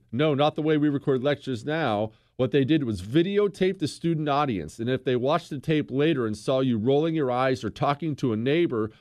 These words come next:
while comrade so-and-so was lecturing about the evil Western imperialists, well, let's just say there was an empty seat in the classroom the next day.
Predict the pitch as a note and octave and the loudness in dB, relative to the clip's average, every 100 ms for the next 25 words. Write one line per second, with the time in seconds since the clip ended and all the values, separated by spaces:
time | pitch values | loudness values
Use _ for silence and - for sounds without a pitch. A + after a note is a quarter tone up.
0 | _ - B2 G#2+ D3 C#3 C#3 C3 - D3+ | _ 0 0 2 0 2 2 -2 0 0
1 | D#3+ D3+ - A#2+ G#2+ G#2 A#2 F3 - C3+ | 2 0 0 2 2 0 2 2 0 -4
2 | A2 G#2+ A2 A2 A2+ D3+ D#3+ C#3 B2 D3 | -2 0 0 0 -4 0 0 0 2 0
3 | C#3+ C#3 A#2 G#2+ E3+ F3+ B2+ G2+ G#2 - | 0 -4 -4 -2 0 0 2 0 -4 -10
4 | _ - C#3+ C#3+ D3+ - _ _ _ - | _ 0 2 4 2 -4 _ _ _ 0
5 | D3+ D#3+ D#3+ - E3 D#3 D3 A#2+ A#2+ A2 | 0 0 -4 -2 0 2 2 0 -2 -2
6 | D#3+ E3+ E3 F#3 - D#3+ D3+ B2 A2+ - | 0 0 -2 -4 -2 -2 -2 -2 -4 0
7 | B2+ B2+ - G#2 F2+ F2+ F2 - - D#2 | 0 0 -2 -4 -4 -4 -4 -6 -4 -4
8 | B1+ | -4